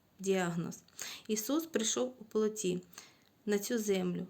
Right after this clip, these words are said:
Він показав стандарт святості. У ньому був дух Бога, але навіть до Ісуса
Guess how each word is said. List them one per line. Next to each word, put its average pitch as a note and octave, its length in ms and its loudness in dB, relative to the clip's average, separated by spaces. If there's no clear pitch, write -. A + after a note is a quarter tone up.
Він A3+ 180 2
показав A#3+ 460 2
стандарт A3 520 2
святості. F#3+ 640 -2
У G#3+ 120 4
ньому A3+ 340 6
був G3 320 2
дух A3 280 0
Бога, F#3 540 2
але G#3+ 280 4
навіть A3+ 340 4
до A3 120 6
Ісуса A3 640 2